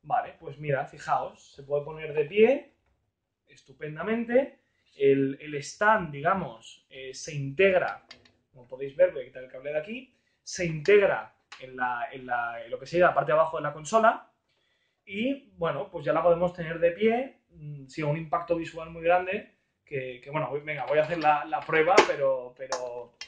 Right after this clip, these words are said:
la, la Xbox One original no se puede usar de pie, ¿eh? Como, como sabéis. Esta sí, esta podéis jugar a juegos, lo que queráis, de pie, está, está diseñada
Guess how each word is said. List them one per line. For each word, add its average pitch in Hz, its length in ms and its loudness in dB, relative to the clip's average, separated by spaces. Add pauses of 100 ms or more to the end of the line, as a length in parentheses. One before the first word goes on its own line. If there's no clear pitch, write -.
(440)
la, - 120 -10
la 156 140 0
Xbox 185 280 6
One 180 140 2
original 175 360 -4
no 175 140 4
se 175 120 -10
puede 165 180 -8
usar 147 240 -12
de 123 80 -6
pie, 117 320 -6
¿eh? 175 40 -6
Como, 120 320 -18
como 127 200 -20
sabéis. 165 600 -4
Esta 226 240 0
sí, 151 200 -4
esta 180 220 -2
podéis 156 380 -8 (220)
jugar 151 320 -2
a 151 80 0
juegos, 220 320 6
lo 175 100 -6
que 151 60 -12
queráis, 175 300 0
de 147 80 -4
pie, 202 240 6
está, 175 340 -4
está 170 340 -4
diseñada 175 720 0